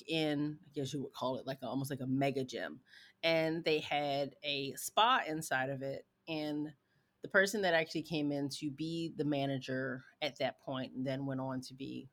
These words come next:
more of, like, a regional manager, <sighs> he was just so impactful. And it was from him that I got something that has still stuck with me till this day, which is that, you know, he found that it was very important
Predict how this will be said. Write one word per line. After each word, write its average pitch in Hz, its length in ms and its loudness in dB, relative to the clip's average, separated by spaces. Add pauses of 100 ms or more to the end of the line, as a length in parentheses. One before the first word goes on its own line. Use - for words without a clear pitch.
(160)
more 135 280 -4
of, 123 100 -6
like, 127 180 0
a 127 60 -4
regional 143 400 -4
manager, 127 640 -8 (960)
<sighs> - 500 -4
he 214 580 2
was 156 240 0
just - 480 0
so 165 240 2
impactful. 139 800 -2
And 156 200 2
it 143 200 2
was 151 160 0
from 160 240 0
him 156 520 0 (360)
that 170 100 10
I 156 120 10
got 151 280 4
something 147 420 -2
that 139 160 2
has 147 140 -4
still 147 200 -2
stuck - 320 -2
with 143 180 -6
me 135 460 -2
till 147 200 -4
this 131 200 -2
day, 135 480 0 (320)
which 170 220 -2
is 160 200 -4
that, 139 360 4 (880)
you 175 100 0
know, 143 280 2
he 247 400 6
found 208 360 6
that 175 80 0
it 170 80 2
was 147 160 -4
very 196 280 10
important 180 560 2